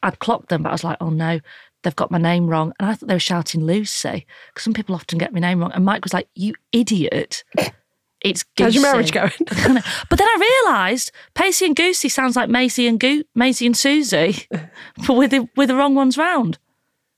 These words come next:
Speaker 2: Sure.
Speaker 1: Yeah, it's not a comedy minefield, but, um,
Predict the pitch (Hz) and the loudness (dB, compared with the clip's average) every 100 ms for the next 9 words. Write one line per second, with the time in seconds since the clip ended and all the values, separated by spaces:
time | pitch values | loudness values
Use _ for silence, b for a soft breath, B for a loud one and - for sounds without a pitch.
0 | _ _ - 415 - - _ _ _ - | _ _ -4 -2 -2 -6 _ _ _ -20
1 | B B B - - 139 - 294 185 - | B B B -2 0 0 0 0 0 0
2 | 202 180 170 202 185 165 - - - 127 | 2 2 2 2 0 -2 -6 -6 -2 0
3 | 147 180 - 185 175 175 170 170 156 | 0 -2 -6 -2 0 0 0 0 -2